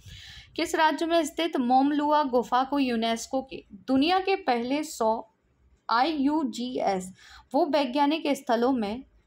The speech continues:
एक रूप में चुना गया है? तो फ्रेंड्स, याद रखेंगे, मेघालय में है ये गुफाएं। डायरेक्ट क्वेश्चन बनेगा कि खबरों में रही मोमलुआ की गुफाएं कहाँ पर हैं? मेघालय में। महास्तूप किसे कहा जाता है? तो सांची के स्तूप को कहते हैं। और ये कहाँ पर है? तो ये मध्य प्रदेश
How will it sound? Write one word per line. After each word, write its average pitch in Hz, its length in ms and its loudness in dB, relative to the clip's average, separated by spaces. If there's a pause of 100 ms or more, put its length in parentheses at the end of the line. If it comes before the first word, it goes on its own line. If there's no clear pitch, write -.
एक 277 260 -2
रूप 240 300 -2
में 277 120 2
चुना 226 320 -2
गया 233 220 -2
है? 226 160 -4
तो 262 120 -8
फ्रेंड्स, 208 360 -6
याद 226 300 0
रखेंगे, 233 380 -8 (140)
मेघालय 208 520 -2
में 247 180 -2
है 277 240 -6
ये 208 140 -2
गुफाएं। 196 400 -2
डायरेक्ट 262 320 0
क्वेश्चन 254 400 -2
बनेगा 226 480 -4 (300)
कि 302 100 -4
खबरों 254 440 2
में 330 140 0
रही 302 280 2
मोमलुआ 262 680 4
की 254 260 -4
गुफाएं 208 500 0
कहाँ 220 420 -4
पर 226 120 0
हैं? 247 200 -8
मेघालय 185 480 -4
में। - 200 -14 (680)
महास्तूप 320 600 2
किसे 277 260 -2
कहा 269 280 2
जाता 254 300 2
है? 247 220 -2
तो 262 120 -4
सांची 220 400 -2
के 269 160 -2
स्तूप 233 280 -8
को 254 120 -4
कहते 226 300 -4
हैं। 233 180 -4
और 269 140 2
ये 220 140 -2
कहाँ 208 400 -2
पर 202 140 -4
है? 202 140 -8
तो - 120 -6
ये 269 100 0
मध्य 190 320 -2
प्रदेश 185 520 -6